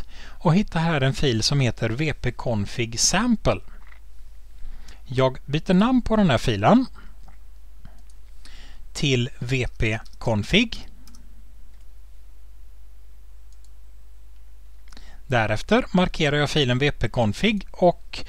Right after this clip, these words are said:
trycker på redigera-knappen. Jag har ju redan, eh, matat in att det är brackets som är min texthanterare, så då funkar det.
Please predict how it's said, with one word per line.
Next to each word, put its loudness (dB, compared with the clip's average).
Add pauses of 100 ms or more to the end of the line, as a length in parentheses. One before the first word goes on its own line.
(380)
trycker 2
på 2
redigera-knappen. 2 (140)
Jag 0
har 4
ju 0 (100)
redan, 4 (440)
eh, 2
matat 2
in 6
att 0
det 2
är 2
brackets 2
som 2
är 2
min 4 (240)
texthanterare, 2
så 4
då 4
funkar 2
det. 4